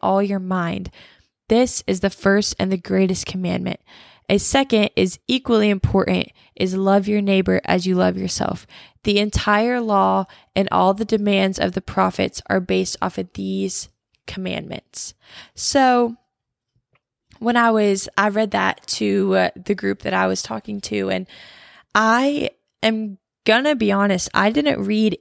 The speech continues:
anything else from Matthew chapter twenty-one to Matthew chapter twenty-four because it's all important. Everything in the Bible is important to us. But notice how there could not have been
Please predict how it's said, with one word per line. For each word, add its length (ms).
anything 480
else 240
from 300
Matthew 400
chapter 400
twenty-one 540
to 100
Matthew 320
chapter 340
twenty-four 560
because 280
it's 160
all 340
important. 720
Everything 440
in 80
the 60
Bible 300
is 120
important 400
to 120
us. 200
But 600
notice 540
how 800
there 420
could 300
not 240
have 160
been 240